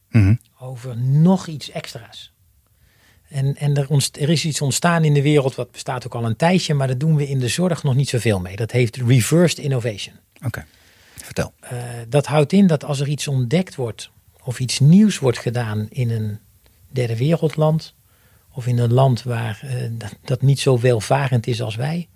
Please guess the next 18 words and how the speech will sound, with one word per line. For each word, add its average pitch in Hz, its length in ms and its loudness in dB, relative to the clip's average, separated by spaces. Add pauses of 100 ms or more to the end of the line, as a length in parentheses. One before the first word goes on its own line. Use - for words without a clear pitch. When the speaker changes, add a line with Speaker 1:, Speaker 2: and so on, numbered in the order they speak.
(600)
Speaker 2:
Als - 140 -10
daar 139 140 2
iets 156 200 0
gedaan 165 460 4
wordt 165 200 2
in 135 140 -4
een, 131 240 0
in 127 180 -4
een, 120 220 -2
in 123 160 -4
een 120 80 -2
moeilijke 151 440 4
samenleving 165 840 -4
en 127 100 -6
het 113 280 -6
werkt 147 440 4
daar, 143 440 -8 (1500)
eh, 131 80 -20